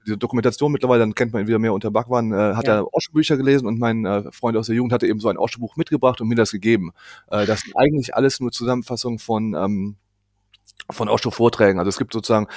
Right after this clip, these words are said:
Speaker 1: die Bücher, die es in Deutschland gibt, sind nicht die gleichen wie in, äh, wie die in den U S A oder in Frankreich, weil die eben anders von den, von der Osho Foundation zusammengestellt werden.
Speaker 2: Okay.
Speaker 1: Und das war das Buch von der Liebe, glaube ich. Also, äh, Vorträge zum, zum Leben an sich, aber hieß
Speaker 2: Mhm.
Speaker 1: halt ein Buch, äh,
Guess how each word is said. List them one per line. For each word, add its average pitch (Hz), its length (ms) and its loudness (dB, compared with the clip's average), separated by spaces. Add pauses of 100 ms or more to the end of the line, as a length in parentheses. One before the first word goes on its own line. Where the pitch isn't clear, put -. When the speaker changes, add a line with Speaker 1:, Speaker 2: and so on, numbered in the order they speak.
(220)
Speaker 1:
die 110 80 -2
Bücher, 117 320 0
die 113 100 -2
es 110 120 -2
in 117 60 -2
Deutschland 117 280 2
gibt, 120 120 -6
sind 123 80 -2
nicht 123 140 -4
die 117 60 -2
gleichen 110 340 2
wie 104 140 2
in, 101 180 -2
äh, 98 240 0 (300)
wie 104 100 -4
die 104 60 0 (140)
in 107 100 -4
den - 20 -2
U 104 100 -2
S - 80 -6
A 113 120 4
oder 117 140 6
in 107 100 -2
Frankreich, 113 420 0
weil 107 100 2
die 107 120 2
eben 107 160 0
anders 110 380 2
von 107 180 -2
den, 101 260 -2
von 107 100 -6
der 98 100 0
Osho 101 220 -2
Foundation 101 460 -2
zusammengestellt 101 600 0
werden. 82 200 -2 (200)
Speaker 2:
Okay. - 160 -12
Speaker 1:
Und 101 60 -2
das 117 140 0 (100)
war - 160 -10
das - 120 -12 (220)
Buch 135 260 -6
von 123 240 -6
der 120 80 0
Liebe, 151 280 -2
glaube 165 300 0
ich. - 220 -8 (240)
Also, 101 160 2 (180)
äh, - 160 -10 (140)
Vorträge 117 540 2
zum, 110 280 -2
zum 101 160 -2
Leben 107 220 2
an 90 100 0
sich, 113 220 0
aber 95 340 2
hieß 98 200 0
Speaker 2:
Mhm. - 20 0
Speaker 1:
halt 98 140 2
ein 101 40 -4 (180)
Buch, - 200 -18
äh, 98 360 -2